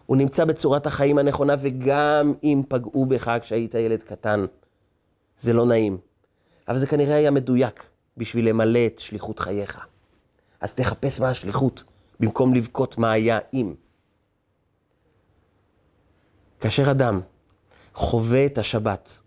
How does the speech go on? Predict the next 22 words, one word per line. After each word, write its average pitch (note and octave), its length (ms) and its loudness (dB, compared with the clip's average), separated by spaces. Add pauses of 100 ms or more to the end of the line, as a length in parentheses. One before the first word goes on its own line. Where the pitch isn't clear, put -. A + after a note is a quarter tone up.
בחיי G#2+ 420 0
היום-יום, A2 560 0 (1200)
כל E3 200 2
השבוע C3+ 460 2
הופך G#2+ 300 -4
להיות G2+ 220 0
שבת. - 540 -8
אלוקים G#3 300 2
אומר, C#4+ 260 4
"אני B3 120 4
נותן C#4 420 2
לכם A#3+ 320 2
שבת A#3 460 0
אחת, G#3 340 0
אני G3 140 0
מבקש G#3 480 -2
מכם, A3+ 420 -2 (380)
תהפכו G3 320 -2
את - 80 -2
כל E4 280 0
השבוע B3+ 520 0
לשבת." C#3 540 -12